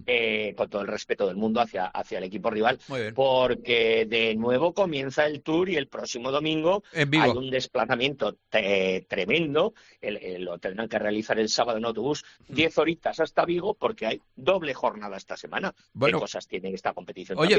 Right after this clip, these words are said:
Speaker 1: también?
Speaker 2: pero ¿se sabe por qué no ha concedido, eh, adelantar una hora el partido del equipo vigués para que hubieran podido ir en avión? La,
Speaker 1: Pues
Speaker 2: la chica del
Speaker 1: realmente no
Speaker 2: Casademont.
Speaker 1: lo sé,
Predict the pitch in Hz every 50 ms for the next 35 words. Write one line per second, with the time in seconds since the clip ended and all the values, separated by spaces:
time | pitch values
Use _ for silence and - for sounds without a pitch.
0 | 214 180 139 139 147 139 - - - 135 - 170 208 202 - 202 190 165 - -
1 | 175 180 170 165 170 165 156 156 156 143 - - 151 143 123 - 139 143 147 147
2 | 143 143 131 131 131 131 - - 135 127 127 127 120 120 120 120 123 - - 123
3 | 123 127 127 135 135 120 107 - 147 143 143 135 131 127 127 135 139 131 127 120
4 | 117 - - 120 117 - - 135 120 117 117 113 104 - 123 107 120 117 107 113
5 | 104 113 135 190 185 - - - - - 120 113 110 107 - 107 110 110 117 117
6 | 117 110 - 120 117 120 113 117 113 110 110 107 104 107 120 135 165 175 180 -
7 | _ _ _ _ _ _ _ _ _ _ _ _ _ _ 156 131 117 123 147 156
8 | 147 123 117 - 139 131 - - - - 160 180 196 196 - 220 202 190 175 175
9 | - - - - -